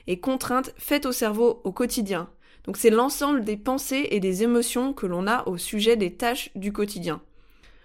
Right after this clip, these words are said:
Alors oui, c'est vrai que ça concerne particulièrement les tâches récurrentes en lien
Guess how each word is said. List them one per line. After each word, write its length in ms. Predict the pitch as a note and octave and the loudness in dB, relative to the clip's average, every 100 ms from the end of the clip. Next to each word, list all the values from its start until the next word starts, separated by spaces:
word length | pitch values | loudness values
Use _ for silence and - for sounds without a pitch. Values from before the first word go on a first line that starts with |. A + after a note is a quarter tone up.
| _ | _
Alors 300 | - G3 G3 | 0 2 2
oui, 300 | G#3 B3 C4+ | 2 0 0
c'est 160 | C#4 F#3 | -2 -2
vrai 140 | F3+ | 0
que 40 | G3+ | 0
ça 140 | F3 | -4
concerne 560 | E3+ E3+ - G#3 A3 D#3 | -4 -6 -2 0 0 -2
particulièrement 880 | - - F3 - F3 E3 F3 G#3 G3+ | -6 -8 -12 -6 -4 -2 0 0 0
les 160 | F3 | -2
tâches 240 | - F#3+ F#3+ | -2 -2 -2
récurrentes 680 | G3 F#3 F3+ F#3+ G#3+ A3 - | -4 -4 -4 -2 -2 -4 -4
en 120 | F3+ | -2
lien 320 | F3+ G3+ G#3 | 0 0 -2